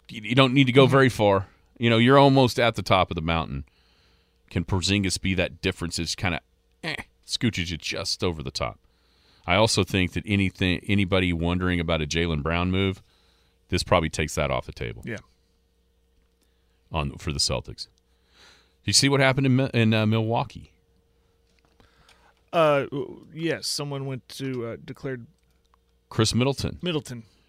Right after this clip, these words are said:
Speaker 1: Chris Middleton declined his forty million dollar player option to become a,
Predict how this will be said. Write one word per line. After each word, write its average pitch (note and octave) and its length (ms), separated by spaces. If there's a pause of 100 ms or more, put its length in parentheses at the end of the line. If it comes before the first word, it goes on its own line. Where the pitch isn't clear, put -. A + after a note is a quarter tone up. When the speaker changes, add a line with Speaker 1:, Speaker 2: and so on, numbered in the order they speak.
Speaker 1:
Chris - 260
Middleton C3 420
declined G#2+ 580
his G2+ 140
forty C3+ 520
million B2 420
dollar A#2 280
player G#2 380
option C#2+ 400 (1800)
to A#2 80
become G#2 400
a, G#2 120